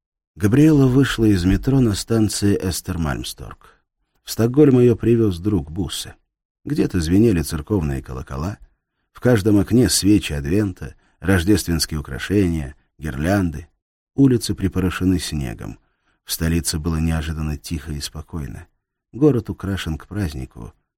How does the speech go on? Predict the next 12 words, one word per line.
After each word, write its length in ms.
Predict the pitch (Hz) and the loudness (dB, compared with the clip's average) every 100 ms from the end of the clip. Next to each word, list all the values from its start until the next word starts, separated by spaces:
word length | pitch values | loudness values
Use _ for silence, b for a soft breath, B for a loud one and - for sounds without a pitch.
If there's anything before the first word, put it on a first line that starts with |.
| _ | _
Не 160 | 113 131 | 2 4
нужно 360 | 123 85 - | 4 0 -4
ни 180 | 69 78 | -6 -4
от 100 | 76 | -6
кого 240 | - 98 | -4 -2
убегать, 800 | 110 65 65 69 80 98 _ - _ _ _ | -2 -4 -10 -8 -8 -10 _ -20 _ _ _
не 160 | 87 90 | 2 4
нужно 280 | 92 80 80 | 4 2 -2
ни 140 | 80 | -2
с 80 | - | -4
кем 180 | 85 78 | -6 -6
сражаться, 800 | - 73 73 87 92 - 73 | -6 -8 -6 -6 -6 -8 -10